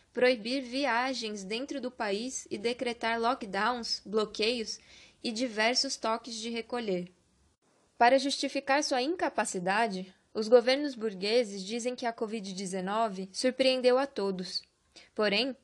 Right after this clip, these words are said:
com a segunda onda causando mais mortes no mundo e uma terceira onda e novas mutações no vírus se alastrando por dezenas de países, essa falácia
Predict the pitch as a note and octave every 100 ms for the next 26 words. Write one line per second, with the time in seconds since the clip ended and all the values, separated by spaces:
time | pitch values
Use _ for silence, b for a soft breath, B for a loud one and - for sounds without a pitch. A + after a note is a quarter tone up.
0 | - A3 A3 A#3+ G#3+ C4 E4+ A#3+ G3+ G3
1 | F#3 F#3+ G3+ G3+ G3+ G3+ G3 G#3+ D#4 A3
2 | G#3+ G#3+ G#3+ G3+ G3 G3 G3+ A#3+ G#3+ G3
3 | B B B A#3 A#3+ B3 A#3+ - B3 D#4
4 | B3+ G#3+ G#3 G3 F#3 - G#3+ A#3 D4+ D#4+
5 | C4 C4 A3+ - G#3 G#3 G#3 G3 F#3+ F#3+
6 | F#3+ - - - A3 A#3+ B3+ - - A3
7 | C4+ C#4+ G#3+ A3+ G#3 A3 G#3 C4 C#4+ A#3+
8 | G3+ G3 F#3+ A3 G#3 G3 - - B B
9 | A3+ D#4+ B3+ A3+ G3+ G#3 A#3+ - G3+